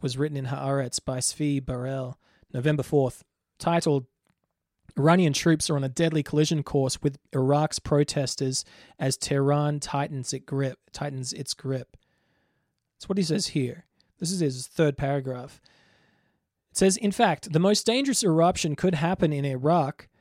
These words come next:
which is controlled by a Shiite majority and headed by a pro-Iranian coalition. If it isn't stopped quickly, it could undermine Iran's most important base of control in the Middle East." This is what's important to understand.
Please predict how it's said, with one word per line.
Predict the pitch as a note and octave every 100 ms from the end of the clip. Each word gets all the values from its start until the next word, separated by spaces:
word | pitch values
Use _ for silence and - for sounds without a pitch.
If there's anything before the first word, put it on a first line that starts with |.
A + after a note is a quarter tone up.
| _ _ _
which | D#3+ D#3+
is | F#3
controlled | - E3+ - G3+ G#3 D#3+
by | D3+
a | C#3
Shiite | - F3 D#3
majority | C#3+ B2+ C#3+ D#3 D#3 C3
and | C#3+
headed | C3+ G#3+ A#3 D3+
by | D3+ C#3+
a |
pro-Iranian | C3+ - F3+ F#3 D#3 D3+ D3+ D3 C#3+
coalition. | D3+ C#3 C3+ F3 - B2+ B2+ - - _ -
If | B3
it | D4+
isn't | A#3+ G#3 F3
stopped | - F#3+ E3+ -
quickly, | - F#3+ G3 D3+ C3 C3+ - _
it | G#3+ G#3
could | A3 -
undermine | A3 A3 G3+ F#3+ F#3+ G3 -
Iran's | E3 E3+ F3 F3+ F3+ -
most | D#3+ F#3 B3 - -
important | G3 E3 - F3+ G3 G3+ F#3+ C#3
base | E3 E3 E3+
of | D#3+ -
control | D#3+ D3 - D#3 D3+ D#3+
in | D#3+ C#3
the |
Middle | C3+ C#3 C3
East." | B2+ A#2+ - - - _ _ _ _ _ -
This | D3 F#3+ G#3
is | D#3+ D#3+
what's | D#3+ -
important | D3 C3+ D3 D3+ C#3+
to | C#3+
understand. | C#3 C3+ C3 - C#3 C3 -